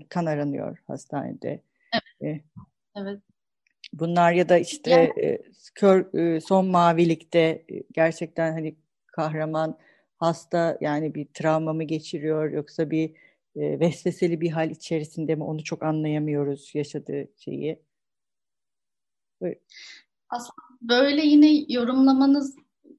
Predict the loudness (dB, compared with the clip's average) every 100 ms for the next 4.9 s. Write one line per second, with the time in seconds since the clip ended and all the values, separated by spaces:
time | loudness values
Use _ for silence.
0 | _ _ _ _ _ -16 -12 -12 -14 -16
1 | _ -2 4 4 4 0 -4 -6 -4 -4
2 | -4 -4 -6 -8 -10 -8 -6 -6 -6 -6
3 | -6 -6 -6 -8 -10 -10 -10 -12 -12 -10
4 | -8 -8 -4 -4 -2 -4 -4 -6 -8